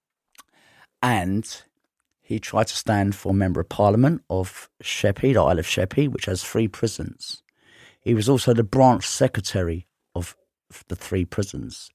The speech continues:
in the Prison Officer Association. He was also the most corrupt prison officer that I'd ever come across.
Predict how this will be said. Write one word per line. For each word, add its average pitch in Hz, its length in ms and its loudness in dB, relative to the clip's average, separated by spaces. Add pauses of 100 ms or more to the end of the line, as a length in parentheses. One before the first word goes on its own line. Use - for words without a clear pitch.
(100)
in - 60 -8
the 80 60 -8
Prison 92 300 -6
Officer 87 260 -6
Association. - 840 -2 (4000)
He 135 160 6
was 127 160 4
also 143 280 4
the 104 80 4
most 110 320 4
corrupt 113 420 4
prison 117 280 0
officer 98 220 0
that 80 100 2
I'd 101 160 2
ever 107 140 -4
come 120 240 -2
across. - 440 -8